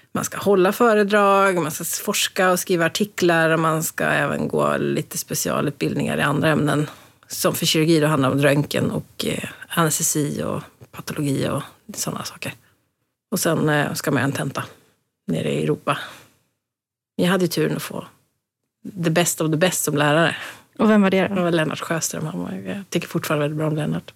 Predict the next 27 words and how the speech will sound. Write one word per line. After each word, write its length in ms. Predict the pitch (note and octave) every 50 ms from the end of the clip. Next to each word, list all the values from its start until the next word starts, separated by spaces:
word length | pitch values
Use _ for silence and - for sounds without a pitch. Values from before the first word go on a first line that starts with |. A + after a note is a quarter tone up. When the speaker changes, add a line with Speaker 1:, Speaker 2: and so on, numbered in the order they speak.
| _ _ _ _ _ _
Speaker 1:
Det 60 | -
var 80 | D#3+ D3+
jättebra 340 | - - - - - -
att 80 | - -
få 80 | - -
lära 160 | - - E3+
sig 120 | - -
av 60 | E3
honom. 180 | E3 D#3 - - - - _ _ _ _ _ _ _
Speaker 2:
Häftigt 400 | - - G#3 - - - A#3+ -
att 60 | F#3
få 80 | - F3
vara 120 | F3+ F3
med 180 | F3+ F#3 F#3 F3+
om 100 | F3+ F3+
det 120 | F3 F3
från 180 | F3 - F3+ F#3+
början 360 | F#3+ F3 F3+ G3 G#3 F#3 -
också. 280 | D3 - - - - F3+
Speaker 1:
Ja, 300 | F3+ E3+ C#3+ A2+ - - -
det 60 | G1+
var 100 | G1+ - -
jättekul. 360 | - - - - - - - - - _
Lennart 400 | - G3 F3 D#3+ E3 - - -
är 80 | - -
ju 260 | - - - E3+ F3 E3+ - _ _ _ _ _ _ _ _ _ - -
oslagbar. 540 | F3+ D#3+ - - E3+ D3+ D3+ F3 - -